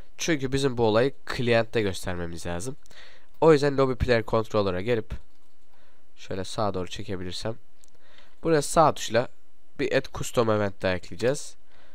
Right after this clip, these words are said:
Ve buna oyun, doğru mu yazıyoruz? Oyuncuları güncelle dedikten sonra run on owning client dedi, deyip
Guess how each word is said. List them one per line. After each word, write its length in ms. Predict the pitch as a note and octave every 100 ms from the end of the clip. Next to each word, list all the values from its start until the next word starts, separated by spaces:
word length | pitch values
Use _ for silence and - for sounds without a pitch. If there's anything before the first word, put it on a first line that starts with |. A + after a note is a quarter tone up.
| - C3
Ve 140 | C3+
buna 260 | B2+ G#2+ A#2 - - - - - -
oyun, 320 | B2+ B2+ G#2+ G2+ - - - - - - - - - - - - - -
doğru 220 | G#2 G2+ G2
mu 80 |
yazıyoruz? 500 | F#2 F2 G#2 D3 - -
Oyuncuları 760 | C3+ C#3+ A2+ A2 A#2 A2 B2 - - - - - - -
güncelle 640 | - A#2 A2 A2 G2 F2+ F2+ - - - - - - - - - - -
dedikten 300 | A#2 G2+ F#2+
sonra 440 | - B2 G#2 G#2+ - - - - - - -
run 140 | D#3+ C3
on 180 | B2 -
owning 460 | C3+ A#2+ G#2 G2+ -
client 280 | G2 F2+
dedi, 260 | F#2+ G2 F2+ -
deyip 240 | A#2 A2+